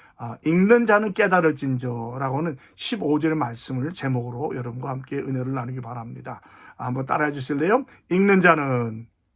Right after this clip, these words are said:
깨달을진저. 아멘. 어, 이 마태복음 이십사 장과 이십오 장, 또 마가복음 십삼 장, 누가복음 이십일 장은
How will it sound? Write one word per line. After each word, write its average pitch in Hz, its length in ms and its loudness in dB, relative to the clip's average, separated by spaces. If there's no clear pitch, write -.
깨달을진저. 120 1120 2
아멘. 120 560 -2
어, 143 400 2
이 165 180 2
마태복음 208 920 6
이십사 175 640 -2
장과 165 360 2
이십오 147 500 -4
장, 123 380 -6
또 127 120 4
마가복음 185 640 4
십삼 175 460 0
장, 143 180 -6
누가복음 185 580 4
이십일 160 460 -2
장은 139 380 -4